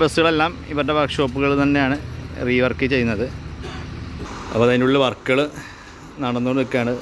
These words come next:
സൈഡിലെ എ സി പി വെക്കുന്ന വർക്കുകളാണൊക്കെ ഇപ്പോൾ നടന്നുകൊണ്ടിരിക്കുന്നത് അല്ലേ? നല്ല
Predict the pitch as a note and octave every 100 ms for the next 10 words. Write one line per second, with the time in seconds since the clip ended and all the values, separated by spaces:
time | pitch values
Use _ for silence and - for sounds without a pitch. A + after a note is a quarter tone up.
0 | - - - - - A#2 A2+ G#2+ B2+ C3+
1 | - - - - - - - - - -
2 | - - - - B2 A2+ C3+ A#2+ C3+ C3+
3 | - - - - - - - C3 - C3
4 | C3 B2 B2+ B2+ B2+ B2 B2+ A#2 A2 A2+
5 | A2+ A2 A#2 B2 G#2 G2 - - - -